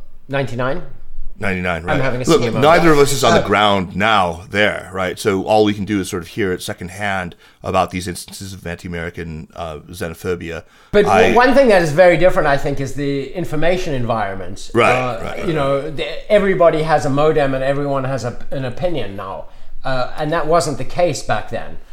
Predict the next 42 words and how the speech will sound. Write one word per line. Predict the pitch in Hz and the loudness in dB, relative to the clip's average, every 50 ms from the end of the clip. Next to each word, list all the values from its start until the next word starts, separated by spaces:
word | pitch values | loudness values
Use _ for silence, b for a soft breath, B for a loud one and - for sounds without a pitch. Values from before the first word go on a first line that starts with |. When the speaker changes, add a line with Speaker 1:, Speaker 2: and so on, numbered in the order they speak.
| b b b | b b b
Speaker 2:
No, | - 135 117 | 2 4 4
there | 107 117 | 6 6
was | 120 117 120 | 4 4 4
Speaker 1:
Um, | 113 | 4
Speaker 2:
about | 120 110 98 | 4 4 4
one | 110 120 117 | 4 2 2
point | 113 - 113 104 101 | 2 2 0 0 0
two | - - 120 107 | -2 -2 -2 0
million | 104 104 104 101 95 92 | 2 2 2 2 0 -4
people | - 110 104 - 101 95 | -4 -6 -6 -4 -2 -2
online | 92 90 87 90 90 92 90 85 | -2 0 0 0 0 -2 -2 -2
at | 80 78 | -4 -8
the | 82 82 | -12 -12
time | - 90 85 | -8 -8 -8
of | 82 82 | -8 -8
the | 80 | -10
embassy | 82 80 82 92 - - | -10 -12 -12 -12 -14 -14
bombing | - - - 53 - 55 57 - - - | -14 -14 -14 -14 -14 -16 -20 -20 -20 -20
in | - 85 | -20 -16
China. | - - - 165 | -14 -8 -4 -2
Speaker 1:
Yeah. | 170 135 101 | -2 -2 -2
Speaker 2:
Only | 101 98 95 87 | -2 -4 -4 -4
one | 87 95 90 | -4 -6 -8
point | - - 82 67 | -8 -8 -12 -12
two | - 98 87 | -12 -12 -12
million, | 80 82 78 76 78 76 - _ - | -12 -12 -12 -14 -16 -18 -20 _ -20
right. | 85 78 - _ _ _ _ _ _ _ _ _ _ _ _ _ _ _ _ _ _ _ _ _ _ - - | -20 -20 -20 _ _ _ _ _ _ _ _ _ _ _ _ _ _ _ _ _ _ _ _ _ _ -8 -4
Speaker 1:
And | 180 175 165 160 160 160 156 135 - - - | -2 0 2 2 2 0 -2 -4 -6 -10 -10
so, | - - - 180 165 170 165 165 - - | -6 -2 2 4 4 4 4 2 0 0
um, | 165 160 151 147 143 139 135 127 - - - - | 0 0 2 2 0 -2 -4 -6 -8 -10 -12 -10
the | 143 160 156 | -6 -6 -4
sort | - 196 180 160 | -2 -2 -2 0
of | 151 135 | 0 0
response | 147 151 151 - - - 185 185 185 185 185 | 0 0 0 0 0 4 4 4 4 4 0
from | - - 143 135 | -2 -2 -2 -2
the | 135 - | -2 -4
Chinese | - - 165 139 143 147 139 127 | -4 -4 -2 -2 -2 -2 -4 -4
citizenry, | - - 175 - 180 175 131 151 135 120 123 123 120 110 | -4 -6 -6 -4 -4 -4 -4 -2 -2 -2 -2 -2 -2 -2
I | 120 127 | -2 -2
think, | 120 156 147 - | -2 -4 -6 -6
was | 127 120 120 | -6 -4 -2
much | 143 143 139 - - - - | 0 0 0 -2 -4 -12 -14